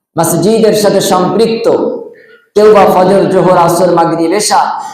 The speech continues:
আবার কেউ বা দান সদকা করে আল্লাহর ঘর নির্মাণ সংরক্ষণ সহযোগিতার মাধ্যমে এই মসজিদের সাথে সম্পৃক্ততা ঘোষণা করে। আল্লাহ নবী সাল্লাল্লাহু আলাইহি ওয়াসাল্লাম বলছেন, যে কোনোভাবে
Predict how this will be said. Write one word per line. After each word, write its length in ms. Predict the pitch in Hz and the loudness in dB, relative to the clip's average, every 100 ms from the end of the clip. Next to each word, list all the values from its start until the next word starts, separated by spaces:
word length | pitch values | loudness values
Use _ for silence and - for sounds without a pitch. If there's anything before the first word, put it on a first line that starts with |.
| - _ - | -20 _ -6
আবার 360 | 156 165 - | -2 -2 -2
কেউ 200 | 202 214 | 0 2
বা 100 | 190 | 2
দান 320 | - 160 190 226 | 0 0 0 0
সদকা 480 | - 185 - 175 | -2 -2 -2 -4
করে 640 | 170 160 156 160 - - - - _ _ - | -2 2 4 4 2 -2 -8 -14 _ _ -6
আল্লাহর 380 | 143 139 185 262 | -2 0 0 0
ঘর 320 | 202 202 196 | 2 2 2
নির্মাণ 380 | 180 175 170 165 | 0 0 -2 -2
সংরক্ষণ 840 | - 160 156 175 170 160 156 143 | -4 -2 0 -2 -4 -4 -4 -4
সহযোগিতার 760 | - - 185 226 196 180 175 156 | -6 -4 0 2 0 0 0 0
মাধ্যমে 680 | 160 151 160 156 143 - - _ - | 0 -2 -4 -2 -4 -6 -12 _ -8
এই 140 | - 160 | -4 -2
মসজিদের 540 | - 135 180 185 160 | -4 -4 -4 -2 -2
সাথে 580 | 160 151 147 143 143 - - | -2 -4 -4 -4 -6 -12 -8
সম্পৃক্ততা 1300 | 147 139 123 160 - - 156 147 139 135 - - - | -4 -4 -2 -2 -2 -4 -4 -2 0 -2 -4 -8 -6
ঘোষণা 400 | 139 156 156 135 | -2 0 0 0
করে। 580 | - 120 110 113 113 - | -2 -2 -2 -2 -4 -4
আল্লাহ 240 | 151 156 147 | -4 -2 -2
নবী 280 | 135 - 214 | -2 -2 -2
সাল্লাল্লাহু 140 | 170 | -2
আলাইহি 180 | 156 - | -2 -2
ওয়াসাল্লাম 280 | 139 139 131 | -4 -6 -6
বলছেন, 440 | 127 - 123 110 | -8 -8 -8 -10
যে 380 | 98 175 - - | -4 2 2 2
কোনোভাবে 680 | - 339 339 233 190 175 | 2 2 2 2 2 0